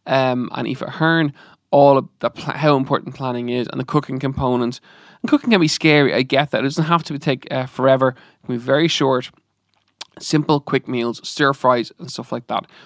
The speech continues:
But by cooking that bit more, you are far, far healthier. No question about it whatsoever. And it's a really simple swap. Okay, three more. Um, breathe. Tip number eight. Breathe more. We don't breathe enough. We use about twenty or thirty percent of our lung capacity. That's not a huge amount.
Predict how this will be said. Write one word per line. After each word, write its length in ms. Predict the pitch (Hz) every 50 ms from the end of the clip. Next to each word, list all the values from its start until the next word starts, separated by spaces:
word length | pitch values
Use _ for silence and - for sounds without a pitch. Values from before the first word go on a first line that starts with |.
| _ _ -
But 80 | 110
by 160 | - - 113 117
cooking 320 | - 160 147 - 143 135
that 200 | 117 - - _
bit 100 | - 110
more, 260 | - 123 127 120 101 -
you 220 | - - 120 -
are 220 | - - - - -
far, 460 | _ _ - - 127 123 120 107 - -
far 240 | - - - - -
healthier. 460 | - - - - - - - - - _ _ _ _ -
No 180 | - 123 120 123
question 360 | - - 113 131 - - 170
about 240 | 147 139 131 131 131
it 120 | 135 -
whatsoever. 760 | 123 123 117 - - - _ - - 127 - - 127 127 -
And 80 | - 131
it's 100 | 135 -
a 60 | 120
really 200 | 120 120 117 123
simple 380 | - - - 110 - - - - _
swap. 560 | - - - - - - - - _ _ _ _ - - - _ _
Okay, 180 | 190 185 165 - - -
three 140 | - - 254
more. 220 | 233 165 - - _ _ _ - - - - - -
Um, 220 | 185 190 160 - - _
breathe. 500 | 151 - 185 226 254 240 202 151 117 - - - _ _ _ _ _ _ _ _ _ -
Tip 160 | - - -
number 180 | 170 170 175 165
eight. 220 | 131 107 - - - _ _ _ _ _
Breathe 220 | 190 220 233 202
more. 420 | 196 214 196 180 143 110 - 139 - -
We 80 | 143
don't 240 | 147 190 190 185 175
breathe 180 | 160 185 180 170
enough. 200 | 190 170 139 147
We 80 | 151
use 100 | 170 175
about 160 | 160 156 139 151
twenty 400 | - - 185 180 185 - 175 180
or 60 | 165
thirty 320 | - - 165 156 160 156
percent 400 | - 147 147 - 147 135 110 -
of 120 | - 131 127
our 80 | 123
lung 240 | 123 127 123 123 123
capacity. 520 | 120 - - - 123 127 - - - -
That's 180 | - 160 170 -
not 160 | 175 147 151
a 40 | 151
huge 280 | 143 - 147 143 139 131
amount. 320 | 127 123 127 120 113